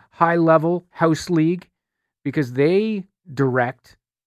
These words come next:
other hockeyists. They govern everybody, the entire game. If your kid was in novice and all of a sudden had to start playing half a, half a rink and not a full rink for another couple of years, if they brought back body checking instead of bringing it,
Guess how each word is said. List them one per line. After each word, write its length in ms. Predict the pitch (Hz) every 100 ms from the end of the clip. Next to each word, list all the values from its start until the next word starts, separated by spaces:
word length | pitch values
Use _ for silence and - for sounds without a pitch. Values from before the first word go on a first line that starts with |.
| -
other 320 | 165 185 170
hockeyists. 640 | 151 139 151 120 - 135
They 140 | 147
govern 420 | 135 156 175 180 185
everybody, 720 | 170 185 185 160 127 95 90
the 240 | 104 123
entire 480 | 131 - 147 147 147
game. 480 | 127 147 165 110 - _ _ _
If 140 | 131 117
your 220 | 170 202
kid 280 | - 185 170
was 220 | 160 127
in 340 | 127 113 104 - _
novice 580 | 127 131 165 143 113 127
and 100 | 123
all 140 | 131 156
of 60 |
a 60 | 131
sudden 280 | - 147 135
had 220 | 135 123
to 60 |
start 340 | 117 - 143 -
playing 300 | 143 131 120
half 340 | 120 139 -
a, 200 | 117 107 - _ _ _ _
half 280 | 160 151 147
a 40 |
rink 320 | 117 143 143
and 100 | 131
not 200 | 123 135
a 20 |
full 300 | 127 - 151
rink 260 | 143 131 117
for 160 | - 120
another 220 | 127 127
couple 300 | 151 135 127
of 120 | 104
years, 320 | 120 143 135
if 120 | 131
they 180 | - 120 - _ _
brought 360 | 131 147 165 -
back 300 | 156 143 -
body 280 | 139 143 151
checking 420 | - 131 135 127
instead 320 | 117 - 147
of 140 | 139
bringing 320 | 120 139 143 131
it, 140 | 113